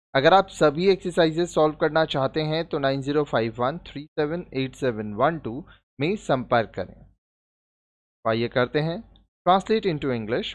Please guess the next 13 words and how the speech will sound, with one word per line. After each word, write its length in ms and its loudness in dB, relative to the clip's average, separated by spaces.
passage 440 4
twenty-one 540 0
of 200 0
two 140 -2
hundred 320 2
and 160 -6
forty। 280 -4
ठीक 160 0
है, 80 2
ये 80 0
passage 460 4
है 120 6
मेरे 320 4